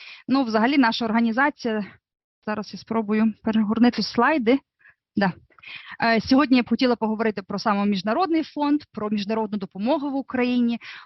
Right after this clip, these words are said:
про допомогу та роботу в Україні, що складається з, е, якраз, е, м, ко-, мобільної бригади,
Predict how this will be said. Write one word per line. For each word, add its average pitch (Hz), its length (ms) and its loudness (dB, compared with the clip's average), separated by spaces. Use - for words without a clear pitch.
про 220 120 -4
допомогу 247 460 0
та 220 140 -2
роботу 220 440 -6
в 208 80 -8
Україні, 226 680 0
що 220 160 -4
складається 214 560 0
з, - 180 -12
е, 202 240 2
якраз, - 480 -2
е, 208 140 -4
м, 208 420 2
ко-, 226 120 -2
мобільної 277 520 4
бригади, 233 560 0